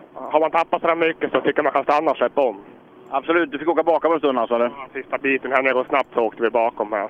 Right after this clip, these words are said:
Speaker 1: så.
Speaker 2: Det är alltid ett, ett dilemma det där. Två tjugoåtta komma sex är tiden att slå. Vad har ni på klockan, vet du den? Fyrtio. Ja, okej. I sådana fall är det tolv bakom. Det är Tobias som är snabb.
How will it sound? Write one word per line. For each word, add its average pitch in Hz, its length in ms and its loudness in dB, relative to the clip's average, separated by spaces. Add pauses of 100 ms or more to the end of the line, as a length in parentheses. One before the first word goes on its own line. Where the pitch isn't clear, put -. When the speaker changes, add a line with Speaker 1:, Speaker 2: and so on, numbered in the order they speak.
Speaker 1:
så. 101 160 -10 (800)
Speaker 2:
Det 156 100 0
är 170 120 4
alltid 165 260 0
ett, 160 280 -6
ett 165 200 2
dilemma 160 380 2
det 160 60 2
där. 147 240 2 (380)
Två 220 180 2
tjugoåtta 233 320 2
komma 208 300 2
sex 233 260 -2
är - 40 -2
tiden 185 280 2
att 190 80 -2
slå. 220 280 0
Vad 170 160 2
har 175 120 4
ni 214 120 0
på 208 80 -6
klockan, 180 300 0
vet 151 100 0
du 226 60 0
den? 139 140 -2 (1900)
Fyrtio. 196 340 0 (380)
Ja, 147 140 2
okej. 202 300 0 (600)
I 139 40 -12
sådana 151 220 0
fall 165 200 0
är 160 120 2
det 160 60 0
tolv 165 320 0
bakom. 175 460 2
Det 165 180 2
är 226 40 0
Tobias 196 420 2
som 214 120 -2
är 196 60 0
snabb. 160 260 0